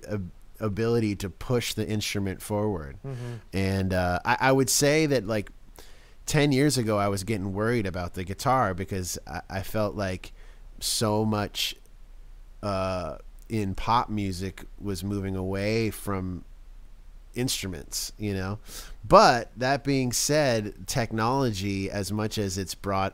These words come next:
Speaker 1: all these other types of music, it's also brought the ability for people to learn no matter where they are. You know, you have kids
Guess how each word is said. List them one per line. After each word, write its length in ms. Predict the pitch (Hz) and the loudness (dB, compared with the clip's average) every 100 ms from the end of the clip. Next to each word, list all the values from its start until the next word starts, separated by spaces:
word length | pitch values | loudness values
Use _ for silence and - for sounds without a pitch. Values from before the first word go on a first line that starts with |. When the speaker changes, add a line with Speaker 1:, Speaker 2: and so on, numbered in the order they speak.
| - | -6
Speaker 1:
all 220 | - 95 98 | -4 -2 0
these 180 | 95 | -2
other 260 | 80 104 123 | -2 0 0
types 340 | - 95 85 | 0 -2 -2
of 60 | 90 | -4
music, 380 | 92 90 92 85 - - - | -2 -2 -4 -8 -12 -10 -4
it's 140 | 92 | 2
also 340 | 107 110 113 | 2 2 0
brought 420 | 95 101 101 95 92 | 0 2 2 2 -2
the 340 | 98 92 92 | -2 -2 -4
ability 640 | 95 95 85 120 127 101 95 | -4 -4 0 2 4 2 0
for 200 | - 92 | -2 -4
people 380 | - 104 95 92 | -2 -4 -2 -4
to 140 | - | -4
learn 760 | 92 87 101 131 127 92 87 87 - | -4 -2 0 2 2 0 -4 -10 -6
no 100 | 101 | -2
matter 300 | 104 101 98 | 0 0 0
where 380 | 90 107 117 123 | 0 0 2 2
they 200 | 110 98 | 2 0
are. 400 | 110 117 - - - - - - | 0 0 -4 -14 -18 -18 -18 -6
You 160 | 98 95 | -2 0
know, 320 | 92 98 107 - - | 0 -2 -4 -8 -2
you 120 | 113 | 2
have 260 | 113 95 | 2 0
kids 640 | - - 139 139 98 - | -6 0 4 4 2 -2